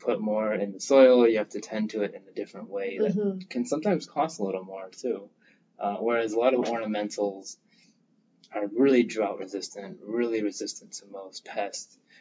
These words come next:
Speaker 1: and so it's not gonna really become much of an issue. Um, that's essentially where I would say that that roots from, and doesn't mean we can't change it. Um,
Speaker 2: Mm-hmm.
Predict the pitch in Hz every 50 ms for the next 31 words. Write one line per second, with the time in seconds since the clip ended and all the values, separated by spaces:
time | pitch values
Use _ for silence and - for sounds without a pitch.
0 | _ _ _ - - - - 110 107 104 101 - 123 117 110 - 123 117 110 104
1 | 101 101 98 98 95 95 95 92 90 - _ _ _ _ _ _ _ - 107 104
2 | - - 101 92 - - - - 104 101 107 123 135 131 - - - - - -
3 | _ _ _ _ _ _ _ _ _ _ - - 104 98 92 92 - - 98 -
4 | _ _ _ _ _ _ _ _ - - - _ - 117 117 120 123 123 - -
5 | - - - - - - - - 139 135 131 - 131 120 113 110 104 98 101 101
6 | - - 110 104 101 98 92 101 98 - 90 95 104 113 104 - - - - -
7 | - - _ _ _ _ _ _ - 98 98 98 95 95 95 98 - - _ _
8 | _ _ _ _ _ _ _ _ 120 113 117 120 117 117 113 110 104 - - 110
9 | 101 98 - 117 113 107 95 92 98 - _ _ _ _ _ _ _ _ _ -
10 | 285 208 175 190 196 196